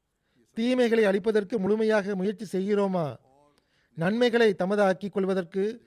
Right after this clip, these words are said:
முழுமையாக முயற்சி செய்கிறோமா? இபாதத்துகளின் தரத்தை பெறுவதற்காக நாம் முழுமையாக முயற்சி செய்கிறோமா என்று பார்க்க வேண்டும்.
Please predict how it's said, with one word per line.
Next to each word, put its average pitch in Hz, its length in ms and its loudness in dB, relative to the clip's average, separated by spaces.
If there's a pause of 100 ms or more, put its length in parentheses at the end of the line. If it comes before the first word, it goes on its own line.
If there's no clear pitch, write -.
(300)
முழுமையாக 233 600 0
முயற்சி 196 280 -4
செய்கிறோமா? 180 580 -2 (760)
இபாதத்துகளின் 226 680 0
தரத்தை 202 360 -2
பெறுவதற்காக 202 640 -2
நாம் 202 200 -2
முழுமையாக 214 500 -2 (680)
முயற்சி 226 320 -2
செய்கிறோமா 220 640 0
என்று 196 220 -2
பார்க்க 165 280 -4
வேண்டும். 135 360 -6